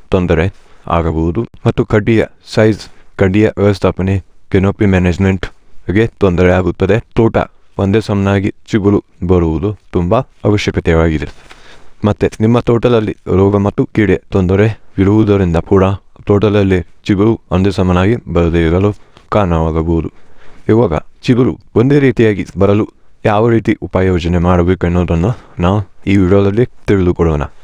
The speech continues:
ಉಪಾಯ ಯೋಜನೆ. ಮಲ್ಚಿಂಗ್ ಮಾಡುವುದು ತುಂಬ ಅವಶ್ಯಕತೆಯಾಗಿದೆ. ಮಲ್ಚಿಂಗ್ ಮಾಡುವುದರಿಂದ ನೆಲದ ಆರಿಕೆ ಬೇಗನೆ ಬರುವುದಿಲ್ಲ. ಬಿಸಿಲಿನ ತಾಪಮಾನದಿಂದ ನೀರು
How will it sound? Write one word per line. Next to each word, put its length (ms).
ಉಪಾಯ 300
ಯೋಜನೆ. 400
ಮಲ್ಚಿಂಗ್ 400
ಮಾಡುವುದು 420
ತುಂಬ 300
ಅವಶ್ಯಕತೆಯಾಗಿದೆ. 1200
ಮಲ್ಚಿಂಗ್ 400
ಮಾಡುವುದರಿಂದ 640
ನೆಲದ 380
ಆರಿಕೆ 400
ಬೇಗನೆ 320
ಬರುವುದಿಲ್ಲ. 760
ಬಿಸಿಲಿನ 420
ತಾಪಮಾನದಿಂದ 840
ನೀರು 300